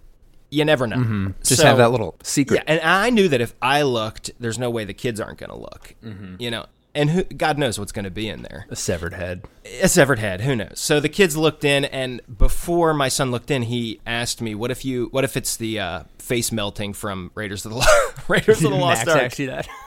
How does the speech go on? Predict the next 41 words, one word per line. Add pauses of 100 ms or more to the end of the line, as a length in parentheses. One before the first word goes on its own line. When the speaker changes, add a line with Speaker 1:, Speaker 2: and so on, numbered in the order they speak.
Speaker 2:
<laughs>
Speaker 1:
He
asked
me.
He
was
actually
nervous.
This,
these
things
really
stick
in
your
head.
I
mean,
it's
the
power
of
vi-,
the
visual
medium
of
film,
you
know? (500)
Speaker 2:
Absolutely. (400)
Speaker 1:
You
gotta
hit
us
as
a
director-producer
real
quick.
What,